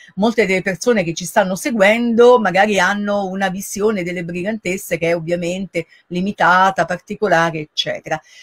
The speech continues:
Quindi ci chiarisci un attimino chi sono queste brigantesse, di quali donne parliamo, la classe sociale di provenienza, il loro background, come si diventa brigantesse,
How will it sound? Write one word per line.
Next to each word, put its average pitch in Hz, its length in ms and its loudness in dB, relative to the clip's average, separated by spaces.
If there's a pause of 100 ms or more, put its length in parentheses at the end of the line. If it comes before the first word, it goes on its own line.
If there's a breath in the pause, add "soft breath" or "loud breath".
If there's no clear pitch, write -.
(180 loud breath)
Quindi 208 260 -4
ci - 160 0
chiarisci 330 460 2
un 202 80 0
attimino 190 480 -2
chi 220 160 -6
sono 196 420 2
queste 165 300 -8
brigantesse, 165 680 -2
di 165 120 -6
quali 170 240 -2
donne 165 320 -2
parliamo, 180 760 2 (260 soft breath)
la 180 260 2
classe 180 320 -2
sociale 165 420 -6
di 156 80 -10
provenienza, 165 800 -2
il 175 60 0
loro 175 180 2
background, 185 1160 0
come 285 180 2
si - 120 -4
diventa 190 340 -2
brigantesse, 170 960 0